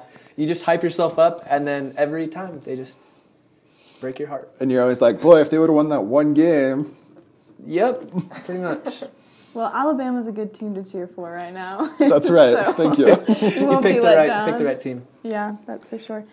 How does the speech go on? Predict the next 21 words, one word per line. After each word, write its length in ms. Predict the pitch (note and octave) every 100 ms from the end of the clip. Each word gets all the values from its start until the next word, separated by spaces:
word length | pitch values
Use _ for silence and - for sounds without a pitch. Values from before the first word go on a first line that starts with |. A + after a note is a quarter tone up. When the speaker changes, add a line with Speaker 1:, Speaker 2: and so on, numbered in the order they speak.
| _ -
Speaker 3:
Well, 120 | B3
taking 260 | C#4 E4+ G4+
it 80 |
back 300 | C4+ A#3+ B3 -
to 60 | B3 A3+
your 220 | G#3+ G#3+
mission 400 | G#3 A3+ - A3
in 140 | F#3+ G3
Brazil, 460 | G3 G3 A#3 G#3
could 200 | G3+ B3+
we 180 | A#3 D4+
hear 520 | D#4 B3+ A3 A3 B3 A#3+ _ _ _ -
kind 200 | - A3+
of, 80 | G#3+
like, 160 | G#3 G3
a 60 |
story 580 | F3 - - G#3 A3 A3
or 100 | G#3
something 340 | G#3 G3+ G3+
that 160 | F#3+ E3+
happened 640 | F#3+ F#3 F#3+ F#3 F#3 -